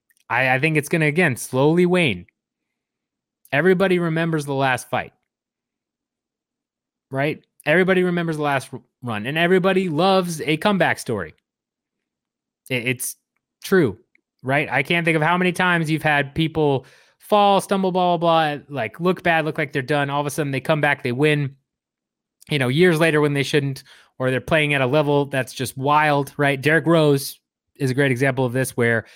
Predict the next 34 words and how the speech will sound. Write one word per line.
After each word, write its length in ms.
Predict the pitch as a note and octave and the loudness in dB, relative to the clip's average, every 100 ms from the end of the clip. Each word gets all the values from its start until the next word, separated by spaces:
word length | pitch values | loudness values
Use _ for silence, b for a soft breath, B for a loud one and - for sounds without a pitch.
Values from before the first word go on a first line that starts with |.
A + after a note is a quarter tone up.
| b b | b b
you 60 | C3 | -4
know, 120 | A2 | -4
he 180 | B2+ E3 | 0 2
obviously 380 | D#3 D3 C#3 B2+ | 2 0 -2 -6
fell 280 | - D#3+ | 0 2
off 240 | D3+ D3+ D3 | 4 2 2
after 260 | C#3 - | -2 -2
his 140 | B2 D3 | -4 -2
injuries, 500 | F#3+ F3 E3+ D#3+ C#3+ B B | -2 0 0 0 -4 B B
and 140 | C3+ C3 | -10 -6
then 100 | B2+ | -6
he 60 | |
came 280 | B2+ D#3 D3+ | -4 -2 0
back 220 | D3 C#3 | 2 0
and 120 | C#3 - | -2 -4
started, 360 | C#3 C3 B2+ | -2 0 -2
you 80 | B2+ | -4
know, 120 | A#2 | -6
playing 400 | - D3+ C3 A#2+ | -4 -2 -2 -2
so 300 | - - E3+ | -4 2 4
well. 420 | D3+ D3 C#3+ C3+ - | 4 4 2 -2 -4
Everybody 380 | D3+ D3+ D3 | 0 0 0
loved 240 | C3+ C3+ B2+ | 0 0 -2
it. 60 | |
He 80 | A#2+ | -6
got 180 | B2+ C#3 | -2 -2
more 160 | C#3 C3+ | -2 -2
attention 320 | D3 C3+ C3 | -2 -6 -6
than 80 | B2 | -2
he 60 | |
had 280 | B2+ B2 A#2+ - | 0 -2 -4 -14
in 60 | A2+ | -10
a 60 | |
while. 380 | A#2 C#3 C#3+ C3+ | -2 2 2 0